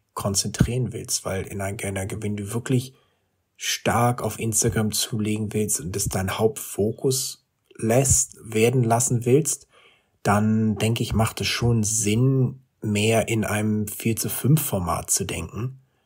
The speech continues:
Aber wenn man jetzt sagt, ich fotografiere eigentlich für mich und ich möchte halt auch meine Bilder teilen und ich will jetzt aber nicht meine Komposition verändern, nur für Instagram, dann ist das auch okay, aber dann muss man halt auch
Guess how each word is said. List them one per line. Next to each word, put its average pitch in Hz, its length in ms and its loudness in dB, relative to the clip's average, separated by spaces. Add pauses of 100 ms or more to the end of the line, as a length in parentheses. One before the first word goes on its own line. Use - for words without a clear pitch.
(420)
Aber 101 440 0
wenn 104 100 0
man 104 180 0
jetzt 101 200 -4
sagt, 101 240 -4
ich - 160 -8
fotografiere 98 680 -4
eigentlich 95 320 -4
für - 160 -6
mich 113 380 0
und 98 100 -6
ich - 120 -10
möchte 113 260 -4
halt - 220 -6
auch 127 300 6
meine 107 280 -2
Bilder 98 380 -2
teilen 120 480 2
und 101 120 -4
ich - 160 -12
will 101 100 -2
jetzt 101 220 -4
aber 101 160 -6
nicht 101 420 -8
meine 95 440 -2 (640)
Komposition 101 920 0
verändern, 104 720 0
nur 101 160 0
für - 160 -10
Instagram, 120 800 -2 (260)
dann 107 180 0
ist 110 160 -4
das - 180 -2
auch 127 180 2
okay, 104 360 -2
aber 98 120 -2
dann 101 200 -2
muss 107 220 -4
man 101 180 -4
halt 104 200 -2
auch - 320 -10